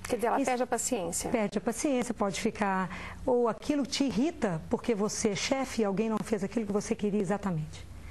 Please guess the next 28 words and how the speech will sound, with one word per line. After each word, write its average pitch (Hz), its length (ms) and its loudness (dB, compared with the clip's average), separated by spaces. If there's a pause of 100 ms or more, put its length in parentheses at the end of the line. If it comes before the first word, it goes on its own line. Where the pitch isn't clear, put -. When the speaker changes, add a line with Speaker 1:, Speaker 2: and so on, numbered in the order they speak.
(520)
Speaker 2:
Então, 214 200 0
aquilo 214 320 0
me 214 140 2
irrita 208 480 2
porque 208 280 -2
você 196 280 0
não 196 60 0
está 196 240 0
de 185 80 0
Speaker 1:
Uhum. 208 120 -2
Speaker 2:
acordo 214 220 0
com 226 60 2
aquilo 214 260 0
que 226 180 0
eu 302 140 2
penso. 170 500 -4 (600)
Então, 220 320 0
fica 254 400 0 (200)
sempre 294 440 0
você 233 560 0
como 262 260 0
centro 330 440 -2
da 269 80 0
atenção 247 440 -2
e 262 40 -2
dono 247 200 0
da 247 120 -2
verdade. 175 680 -4